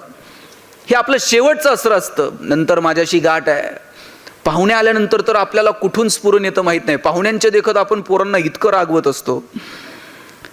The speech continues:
अजिबात असलं करू नका. पाहुणे आले ना, पोरांना रागवायचं नाही. ते कितीही बावळट असलं तर पाहुण्याच्या पुढं म्हणायचं, "आमचा दादा इतका हुशार आहे ना,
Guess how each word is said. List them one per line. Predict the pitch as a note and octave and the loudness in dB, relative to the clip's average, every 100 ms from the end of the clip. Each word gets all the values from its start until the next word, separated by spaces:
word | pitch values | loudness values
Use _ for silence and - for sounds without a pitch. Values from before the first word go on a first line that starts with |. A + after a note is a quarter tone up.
| - | -6
अजिबात | E3+ E3 G#3 G3 B3+ C#4+ | -4 -2 -4 0 0 0
असलं | A#3+ A3+ | -2 0
करू | G#3 F#3 E3 | 2 2 0
नका. | D#3 - - - - - - - | -2 -6 -10 -18 -20 -20 -20 -4
पाहुणे | G3 G3+ C4 | 0 2 2
आले | D4 D4 D4 | 2 2 2
ना, | D4 | 0
पोरांना | C4 B3+ C#4 C#4 | 2 2 2 2
रागवायचं | B3 A#3+ C4 C4 B3 | 2 2 0 2 -2
नाही. | G3 - - - - - B3+ | -2 -8 -20 -20 -20 -4 -2
ते | |
कितीही | - A3 D#4 D#4 | 0 -2 0 2
बावळट | C#4+ C#4 D4 C4 | 4 4 2 0
असलं | - C4+ | 0 2
तर | C4+ | 2
पाहुण्याच्या | C4 G#3+ A#3+ A#3+ | 2 0 2 0
पुढं | G3 A#3 | 0 0
म्हणायचं, | A3 A3 G#3+ | 0 0 0
"आमचा | G3 F3+ E3 | -2 0 0
दादा | D#3+ F3 | 0 0
इतका | F#3+ - F#3+ | -2 0 -2
हुशार | E3 - F3+ | -2 -2 0
आहे | F3+ | 0
ना, | F3 E3+ | 0 -2